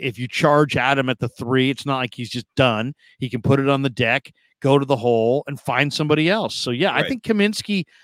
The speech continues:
Speaker 1: I think Kaminsky is a really, really good fit for the Warriors because he can play make as a big, and you better be able to pass it a little bit. But the guy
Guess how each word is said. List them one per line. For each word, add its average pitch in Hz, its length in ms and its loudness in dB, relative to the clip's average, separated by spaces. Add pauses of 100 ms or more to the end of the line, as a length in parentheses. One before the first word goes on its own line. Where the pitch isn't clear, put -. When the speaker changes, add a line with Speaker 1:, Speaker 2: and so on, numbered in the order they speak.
(200)
Speaker 1:
I 185 100 -2
think 247 200 -2
Kaminsky 147 760 -2
is 107 120 -8
a 120 120 -4
really, 127 680 0
really 113 760 -2 (340)
good 117 320 2
fit 113 380 -4 (460)
for 147 120 -2
the 131 100 0
Warriors 113 580 0
because 123 420 -4
he 143 120 -8
can 127 200 -8
play 139 360 -2
make 107 480 -6 (380)
as 127 160 -4
a 123 60 -4
big, 95 520 -6 (380)
and 123 320 -4
you 120 80 -6
better 147 320 2
be 156 160 0
able 156 140 0
to 165 100 -2
pass - 540 -4
it 123 180 -6
a 123 60 -8
little 120 180 -4
bit. 120 320 0 (300)
But 131 120 -10
the 135 80 -6
guy 160 440 0